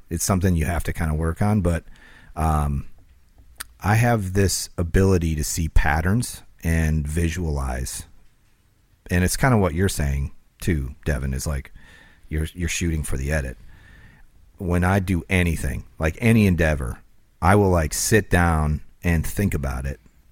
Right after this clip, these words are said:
and play out the entire scenario from front to back. So I'll just try to think about what it looks like to begin, and then what I want it to look like at the end, and then how I'm going to achieve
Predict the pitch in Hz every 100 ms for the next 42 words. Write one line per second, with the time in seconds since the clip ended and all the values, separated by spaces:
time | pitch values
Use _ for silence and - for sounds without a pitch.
0 | - 85 - - 98 90 85 - 76 73
1 | - 90 87 85 - 78 80 71 67 65
2 | - - - 73 65 64 62 69 - -
3 | _ - - 80 78 78 - - 80 76
4 | 71 67 - 87 87 82 78 78 85 -
5 | 87 - 90 87 78 80 87 - - -
6 | - - - - - _ - 82 80 80
7 | 76 69 78 90 92 95 82 - 76 -
8 | - 71 - 82 69 76 - - - -
9 | - _ _ _ _ _ - - - -
10 | _ _ - 85 85 80 78 - 92 87
11 | 82 78 73 - 78 - - 98 76 64
12 | -